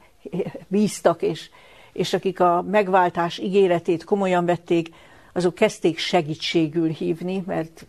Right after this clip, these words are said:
mert kezdtek olyanná válni az állapotok itt az emberi közösségben.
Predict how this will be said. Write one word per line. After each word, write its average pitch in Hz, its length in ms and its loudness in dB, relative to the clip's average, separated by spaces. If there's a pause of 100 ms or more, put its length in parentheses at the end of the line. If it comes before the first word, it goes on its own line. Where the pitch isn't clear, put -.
mert 165 220 -8
kezdtek - 540 -6 (340)
olyanná 175 420 2
válni 170 380 0
az 165 160 -4
állapotok 170 640 -2
itt - 180 -10
az 175 260 2
emberi 175 340 2
közösségben. 190 840 0